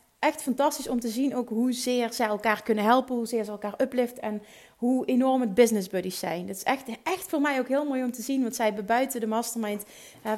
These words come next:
buiten het traject, hebben zij gewoon, eh, heel veel contact met elkaar ook. En, eh, en ja, uplevelen ze elkaar, uplevelen ze elkaar. Dat is heel fijn. Nou.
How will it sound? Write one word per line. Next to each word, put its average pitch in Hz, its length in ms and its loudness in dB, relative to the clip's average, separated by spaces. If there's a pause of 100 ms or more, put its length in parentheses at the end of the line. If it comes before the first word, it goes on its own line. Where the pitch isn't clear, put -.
buiten 233 320 4
het 214 140 -2
traject, 220 360 0
hebben 202 180 -4
zij 202 200 -4
gewoon, 196 360 -4
eh, 196 60 -6
heel 208 220 0
veel 240 120 -4
contact 214 380 -4
met 202 140 -4
elkaar 196 400 -4
ook. 190 260 -4
En, 190 240 -8
eh, 185 360 -6
en 190 240 -10 (280)
ja, 196 420 2 (420)
uplevelen 202 480 0
ze 190 80 -6
elkaar, 185 480 -6
uplevelen 185 580 0
ze - 60 -12
elkaar. - 200 -12
Dat - 100 -10
is 196 80 -14
heel 226 160 -2
fijn. - 280 -16 (100)
Nou. - 160 -16